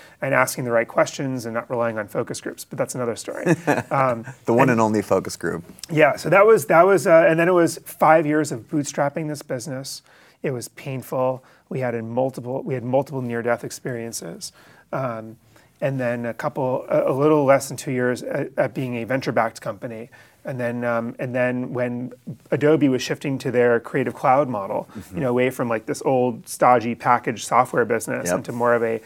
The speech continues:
Speaker 1: you know, relationship-driven business with their customers, they realized that they needed a community. I mean,
Speaker 2: Yeah.
Speaker 1: they needed a way to understand what the customer's creating on a daily basis and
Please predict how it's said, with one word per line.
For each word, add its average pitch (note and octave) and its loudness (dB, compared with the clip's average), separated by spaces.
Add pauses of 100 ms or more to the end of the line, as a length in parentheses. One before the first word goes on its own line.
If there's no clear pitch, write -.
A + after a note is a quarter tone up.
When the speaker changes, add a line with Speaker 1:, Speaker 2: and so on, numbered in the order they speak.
(280)
Speaker 1:
you C3+ -6
know, B2 -2
relationship-driven A#2+ -2
business A#2 -2
with - -10
their A#2 -4
customers, B2+ 0
they B2 -2
realized B2 -2 (380)
that B2 0 (200)
they C#3+ -4
needed C3 0
a A#2+ -2
community. C3+ -10
I - -12
mean, B2+ -6
Speaker 2:
Yeah. B2 -8
Speaker 1:
they B2 -6
needed A#2+ -6
a A#2 -4
way B2 -2
to A#2 0
understand A#2+ -6
what C3+ -8
the D3 -8
customer's B2 -6
creating A#2+ -6
on A2 -6
a A2 -10
daily A2 -6
basis A2+ -8
and A2+ -14